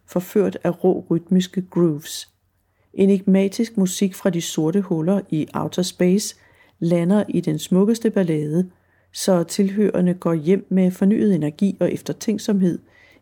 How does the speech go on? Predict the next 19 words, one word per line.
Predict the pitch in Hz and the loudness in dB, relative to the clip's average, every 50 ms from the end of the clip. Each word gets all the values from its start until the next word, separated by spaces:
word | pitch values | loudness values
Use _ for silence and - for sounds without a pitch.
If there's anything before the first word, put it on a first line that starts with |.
| _ - | _ -2
efter | 160 151 - 190 196 | -2 -2 0 2 2
en | 185 180 | 2 2
musikalsk | 170 156 - 185 - - - - - - - | 0 -2 -6 -6 -6 -4 -6 -6 -6 -6 -6
oplevelse | 156 - - 196 190 - - 180 180 - 190 - - | -6 -4 -2 0 0 0 0 -2 -2 -2 -2 -2 0
ud | 208 208 - | 0 -2 0
over | - - 147 - - 170 | 0 -2 -2 -2 -2 -2
det | - 185 180 | -2 -2 -2
sædvanlige. | 202 190 175 143 - - - - 147 151 151 - _ _ _ _ _ _ _ _ _ _ _ _ _ _ _ _ _ _ _ _ _ _ _ _ _ _ _ - | 0 0 0 -2 -2 -4 -6 -6 -6 -6 -8 -10 _ _ _ _ _ _ _ _ _ _ _ _ _ _ _ _ _ _ _ _ _ _ _ _ _ _ _ 0
N | 165 170 180 | 2 4 4
J | 170 175 | 4 4
O | 165 160 160 - - 175 180 - | 2 2 0 0 0 0 0 0
Lineup: | - 165 170 156 170 185 208 202 190 185 - - _ _ _ _ _ _ _ - | 0 -2 -2 0 2 2 2 2 2 0 -4 -10 _ _ _ _ _ _ _ -6
Pierre | - 180 175 175 | -2 0 0 0
Dørve, | 175 - 175 156 156 160 185 214 226 220 - _ _ _ _ _ _ - | 0 -2 -2 -2 0 2 2 2 2 0 -6 _ _ _ _ _ _ 0
dirigent | 180 180 170 170 - 165 160 - - | 2 2 2 2 2 0 0 0 -2
og | 160 156 - | -4 0 0
guitar, | 190 190 190 - 226 185 170 185 185 - _ _ _ _ _ _ _ _ _ _ _ _ _ _ - | 0 0 0 0 -2 -2 -2 -4 -8 -12 _ _ _ _ _ _ _ _ _ _ _ _ _ _ -2
Gunnar | 190 196 180 208 214 | -2 0 0 0 0
Halle, | 202 185 180 165 160 185 196 | 0 0 0 0 0 0 -2